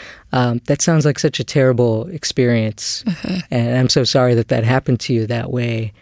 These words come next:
Speaker 2: Yeah.
Speaker 1: How did you get from there to where you are now, where you're actually part of fighting the epidemic?
Speaker 2: Basically, the peer support group really helped me to build my confidence and tried to make me the person who I am today, tried to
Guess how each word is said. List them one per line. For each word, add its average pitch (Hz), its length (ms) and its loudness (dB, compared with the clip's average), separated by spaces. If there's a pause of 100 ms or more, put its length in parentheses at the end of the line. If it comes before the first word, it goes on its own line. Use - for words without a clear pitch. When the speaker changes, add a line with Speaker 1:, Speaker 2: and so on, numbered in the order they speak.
(260)
Speaker 2:
Yeah. - 240 -8 (300)
Speaker 1:
How 196 140 0
did 269 200 -4
you 208 80 0
get 202 260 0
from 139 420 0
there 151 440 4
to - 160 -2
where 139 140 4
you 135 160 6
are 127 140 4
now, 139 300 2
where 123 160 2
you're 131 100 2
actually - 340 0
part - 360 -2
of 135 120 -6
fighting 127 480 0
the 123 120 -6
epidemic? - 600 -10 (1080)
Speaker 2:
Basically, 220 640 0
the 196 140 2
peer 214 220 2
support 180 360 0
group 185 220 0
really 175 220 2
helped 170 360 0
me 165 200 2
to - 200 0
build 165 460 2
my 175 140 0
confidence 180 720 2
and 160 600 0 (800)
tried 180 360 2
to - 280 0
make 175 280 4
me 175 240 2
the 185 160 2
person 180 400 2
who 175 140 0
I 175 80 0
am 165 200 0
today, 165 360 0
tried 170 340 0
to 170 480 0